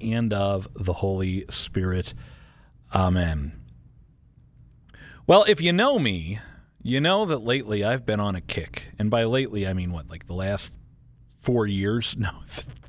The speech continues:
No, at least two years. Don't waste your suffering. And, uh, Friday, we celebrated one of the most beautiful memorials, I think, of the Blessed Mother, her title of Our Lady of Sorrows. But did you know that really the entire month of September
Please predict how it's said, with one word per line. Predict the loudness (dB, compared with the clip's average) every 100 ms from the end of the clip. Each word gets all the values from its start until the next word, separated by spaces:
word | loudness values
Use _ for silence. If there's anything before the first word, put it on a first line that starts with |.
| -4
No, | -2
at | 0
least | 0 -2 -2
two | 0 2
years. | 2 2 0 -4 -12 -14 -14 -2
Don't | 2 4 4
waste | 2 2
your | 0
suffering. | 2 0 0 -4 -6 -8 -6
And, | -2 0 0 -2 -4 -18 -20 -4
uh, | -2 0
Friday, | 0 4 4 4 2 2
we | 0
celebrated | 0 0 0 0 2 0 -2 -8 -18 -20 -10
one | -4 -2
of | 0
the | -2 -2
most | -2 -4 -2
beautiful | -2 0 0
memorials, | 0 0 0 -2 -2 -2
I | -2
think, | -2 -2 -4 -8 -14 -6
of | -4 0
the | 0
Blessed | 0 0 -2
Mother, | -2 -2 -4
her | -4 -4 -6 -4
title | 0 2 2
of | 0 -4 -10 -18 -18 -2
Our | 2
Lady | 2 2 0
of | 0
Sorrows. | 2 2 2 -2
But | -2
did | 0 0
you | 0
know | 2 2 0 -8 -12 -14 -20 -20 -20 -4
that | -2 0
really | 0 0 0 0
the | 0
entire | -2 0 0 2
month | 0 -2 -2
of | -4
September | -4 -2 -2 0 -2 -4 -12